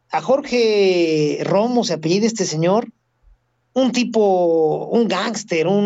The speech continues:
un, una persona, eh, sin la menor calidad moral. Está por ahí también Jorge Triana, que, pues, es un pobre cabrón que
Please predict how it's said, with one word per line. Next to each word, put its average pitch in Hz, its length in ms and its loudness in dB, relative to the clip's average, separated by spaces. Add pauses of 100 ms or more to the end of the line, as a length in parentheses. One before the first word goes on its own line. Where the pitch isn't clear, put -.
(100)
un, 208 200 2
una 208 220 0
persona, 160 1120 -4
eh, - 320 -12 (240)
sin 170 320 0
la 160 100 0
menor 190 760 2
calidad 160 400 -2
moral. 214 600 -2 (1000)
Está 185 360 -2
por 208 200 0
ahí 202 220 -2
también 202 480 -2
Jorge 202 360 -2
Triana, 226 600 -2
que, 208 200 -10
pues, - 120 -6
es 294 220 0
un 277 120 0
pobre 262 280 2
cabrón 226 600 0
que 165 640 0